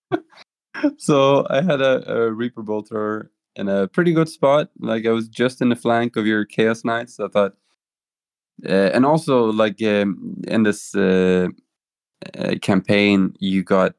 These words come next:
Speaker 2: veteran points for units that survive,
Speaker 1: Hmm.
Speaker 2: which is a, a really nice, uh, simple,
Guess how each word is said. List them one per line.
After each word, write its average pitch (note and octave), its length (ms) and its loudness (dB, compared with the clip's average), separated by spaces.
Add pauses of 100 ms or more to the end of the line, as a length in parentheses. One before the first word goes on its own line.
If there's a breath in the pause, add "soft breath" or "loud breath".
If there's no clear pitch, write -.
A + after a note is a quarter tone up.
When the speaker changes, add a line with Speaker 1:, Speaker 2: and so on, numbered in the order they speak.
Speaker 2:
veteran G2 460 2
points F2+ 460 -4
for F#2+ 180 0
units F#2 280 0
that F#2 100 -2
survive, D3 460 2 (360)
Speaker 1:
Hmm. C3 40 -12
Speaker 2:
which D#3+ 80 -6
is F#3+ 160 -4
a, G2 260 4
a G#2 100 0
really G#2+ 280 2
nice, G#2 420 0
uh, G2 220 2 (560)
simple, G2 520 0